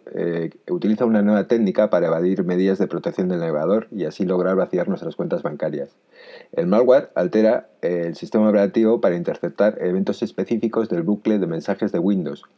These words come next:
de tal modo, eh, que puede inspeccionar los valores de las ventanas del navegador en busca de actividades bancarias. Una vez que la actividad bancaria es detectada, el malware inyecta un JavaScript malicioso en el sitio web,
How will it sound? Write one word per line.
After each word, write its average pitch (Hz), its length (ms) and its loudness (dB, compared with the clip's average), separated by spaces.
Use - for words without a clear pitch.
de 80 80 -6
tal 101 180 2
modo, 120 380 4
eh, 85 260 -4
que 87 100 -2
puede 98 180 0
inspeccionar 104 500 2
los 85 140 0
valores 92 400 0
de 85 80 -2
las 80 140 -6
ventanas 190 360 -2
del 190 120 0
navegador 123 520 2
en 90 120 -4
busca 98 220 -2
de 92 60 2
actividades 85 460 -2
bancarias. 76 580 -4
Una 127 200 4
vez 139 240 2
que 92 180 0
la 90 80 2
actividad 92 340 2
bancaria 107 360 4
es 85 80 -2
detectada, 110 640 2
el 90 120 -2
malware 117 540 2
inyecta 92 460 0
un - 100 0
JavaScript 98 560 2
malicioso 107 560 0
en 87 80 0
el 85 100 -4
sitio 104 220 -2
web, 123 320 0